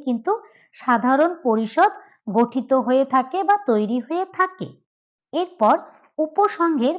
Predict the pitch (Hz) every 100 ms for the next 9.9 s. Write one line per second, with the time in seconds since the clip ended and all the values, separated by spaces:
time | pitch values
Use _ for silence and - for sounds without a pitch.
0 | - 294 302 311 339 339 370 370 - 202
1 | 180 165 160 139 _ _ _ - 320 320
2 | 392 403 415 - 262 247 277 285 285 302
3 | 320 208 202 196 254 254 214 185 233 311
4 | - _ _ - 175 311 330 294 403 392
5 | - 247 214 311 320 359 370 349 339 349
6 | 233 202 196 220 220 269 370 - _ -
7 | 294 294 359 339 349 349 392 392 - 262
8 | 277 294 311 302 359 427 - _ _ _
9 | 320 302 285 - 220 180 147 147 139